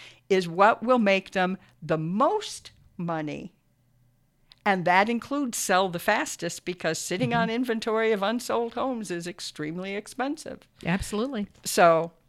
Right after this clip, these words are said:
Speaker 2: Well, and, uh, you know, you were talking about the, you know, community good, you know, the affordability homes or the homes for
Speaker 1: Mm-hmm.
Speaker 2: senior citizens or whatever. It's a huge issue.
Speaker 1: It is.
Speaker 2: An absolute huge issue. And I was talking with, uh, a county official who shall remain nameless,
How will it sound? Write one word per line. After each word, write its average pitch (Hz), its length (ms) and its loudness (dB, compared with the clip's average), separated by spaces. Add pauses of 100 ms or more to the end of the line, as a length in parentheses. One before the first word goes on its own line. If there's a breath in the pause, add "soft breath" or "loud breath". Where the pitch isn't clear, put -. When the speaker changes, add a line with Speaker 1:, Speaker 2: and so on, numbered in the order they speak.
(240 loud breath)
Speaker 2:
Well, 277 160 6
and, 240 320 0
uh, 202 180 -4
you 240 160 -4
know, 196 120 0
you 185 160 -2
were 185 60 -4
talking 190 280 -4
about 160 380 -4
the, 147 480 -2
you 156 160 -4
know, 143 80 -6
community 170 600 0
good, 151 540 2
you 151 140 -2
know, 139 180 2
the 135 320 2 (260 loud breath)
affordability 160 800 2
homes 143 420 0
or 143 120 4
the 135 100 0
homes 147 300 4
for 156 80 0
Speaker 1:
Mm-hmm. 151 80 2
Speaker 2:
senior 147 200 2
citizens 147 440 0
or 147 60 2
whatever. 151 380 2 (280 loud breath)
It's 262 160 4
a - 20 4
huge 247 640 6
issue. 190 400 2 (120)
Speaker 1:
It 202 160 8
is. 214 400 6
Speaker 2:
An 185 160 4
absolute 226 440 6
huge 214 320 6
issue. 160 420 4
And 156 140 2
I 156 40 2
was 160 120 0
talking 190 340 2
with, 160 280 0
uh, 151 360 0
a 151 80 0
county 180 480 2
official 180 600 0 (120)
who 175 80 -2
shall 160 220 -2
remain 160 320 2
nameless, 165 420 -2